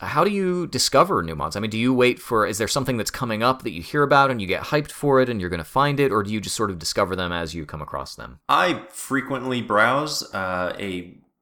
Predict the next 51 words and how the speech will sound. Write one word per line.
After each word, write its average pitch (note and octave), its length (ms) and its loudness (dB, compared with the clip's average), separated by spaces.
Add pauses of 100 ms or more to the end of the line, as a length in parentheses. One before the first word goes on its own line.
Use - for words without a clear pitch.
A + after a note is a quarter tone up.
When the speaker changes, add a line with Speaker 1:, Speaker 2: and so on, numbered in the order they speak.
(180)
Speaker 2:
mod, F2+ 640 -6 (100)
uh, F2+ 140 -8
kind C#3 220 -4
of A2+ 60 -4
a F#2+ 60 4
popular A#2 360 2
mod A2 400 0
webpage, - 460 -6
uh, E2 180 -8
mod E2+ 420 -8
D F#2 120 -8
B F#2 240 -10
dot G2 220 -8
com, B2 420 -12
mod E2+ 260 -20
database, G2+ 420 -14 (420)
uh, F2 260 2
which, - 520 -4
you - 140 -4
know, D#3 120 6
they'll, G3+ 260 4
they'll F3+ 180 4
feature E3 280 -4
games. D3 680 -4
Sometimes C#3+ 540 -2
I'll C#3 100 2
just C#3+ 220 -4
search C3+ 260 -2
games B2+ 280 -2
that C3 120 0
I A#2+ 60 -2
know A2+ 160 -2
are A#2+ 120 -2
very A2 320 0
easily G#2+ 360 -6
moddable, G#2+ 560 -4
like, E2+ 420 -6
uh, D#2 340 -8
Mount E2+ 180 -6
and F2 60 -10
Blade, F#2+ 280 -2
and A2 120 -12
say, - 240 -10
"I - 220 -18
kinda G2+ 160 -8
feel F#2+ 160 -4
like A2 140 -4
playing C#3 200 -6
that E3+ 140 -8
game F2 160 -4
again." D#2 300 -8